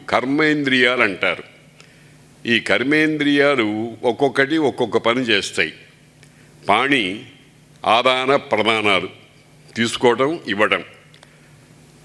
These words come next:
పాదము క్రమణం, విక్రమము అంటాం. వి అంటే పాదం, దాని యొక్క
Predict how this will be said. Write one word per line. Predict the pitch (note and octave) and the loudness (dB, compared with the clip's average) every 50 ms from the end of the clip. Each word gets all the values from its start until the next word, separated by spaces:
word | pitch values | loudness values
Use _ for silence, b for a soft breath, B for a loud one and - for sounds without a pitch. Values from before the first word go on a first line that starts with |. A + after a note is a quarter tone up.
| - - | -2 2
పాదము | G2 G#2+ A#2 C3+ D3 D3+ C#3+ C3+ A2+ G#2+ G#2+ G#2+ A#2 A#2 A#2+ - - - - - - - - | 4 4 4 4 2 2 2 2 0 0 -2 -4 -8 -12 -16 -20 -20 -20 -20 -20 -20 -10 -4
క్రమణం, | - - A#2+ B2 C3 C3+ B2+ G#2 D#2 - - - - - - _ - - - _ _ - - - - - - - - | -2 0 0 2 2 0 0 -2 -6 -8 -14 -20 -20 -20 -20 _ -20 -20 -20 _ _ -20 -20 -20 -20 -20 -20 -8 -2
విక్రమము | - B2+ B2+ - - - D3 C#3+ C#3 C3 B2+ B2+ C3 B2 B2+ C3+ C#3 C3 | -2 -2 -2 -4 -4 -2 0 0 2 2 2 2 2 2 0 0 0 0
అంటాం. | A#2 G#2+ G2+ F2 G#2+ F2+ D#2 D#2 - - | -2 -2 -2 -2 -2 -2 -2 -6 -12 -14
వి | G#2 F#2+ G#2 A#2+ C#3 D3+ C#3+ | -8 -4 -2 0 0 2 0
అంటే | C#3 B2+ B2 - D3+ C#3+ | 0 -2 -2 -2 -2 -2
పాదం, | C3 - - A#2+ B2 B2 A#2+ G#2+ F#2 D#2+ - - - - - _ _ b b b b b b b - - - | -2 0 2 2 2 2 2 0 -2 -6 -10 -20 -20 -20 -20 _ _ b b b b b b b -12 -4 0
దాని | A2 A#2 A#2+ A#2+ | 0 2 2 2
యొక్క | A#2+ A#2 A2+ - - D3 C#3 B2+ B2+ C#3 C#3 B2 | 2 0 0 -2 0 0 0 2 0 -2 -4 -6